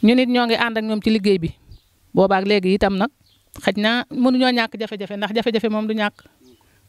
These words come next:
Waaye lépp lu mu ci mën doon rek, lu ci sëñ Bass yëg,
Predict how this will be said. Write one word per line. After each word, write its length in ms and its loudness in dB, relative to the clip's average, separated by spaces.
Waaye 260 2
lépp 240 0
lu 100 0
mu 100 -2
ci 80 0
mën 180 0
doon 200 2
rek, 120 -2
lu 100 2
ci 100 0
sëñ 220 0
Bass 160 0
yëg, 140 0